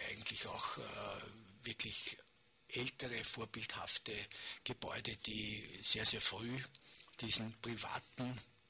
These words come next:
Freiraum einfach ganz kräftig, äh, ausgestaltet haben. Und das hat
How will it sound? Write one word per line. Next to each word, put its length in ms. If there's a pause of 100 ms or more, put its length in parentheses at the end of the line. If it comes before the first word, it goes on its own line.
(140)
Freiraum 600
einfach 380
ganz 280
kräftig, 460 (180)
äh, 480
ausgestaltet 800
haben. 200
Und 180
das 120
hat 220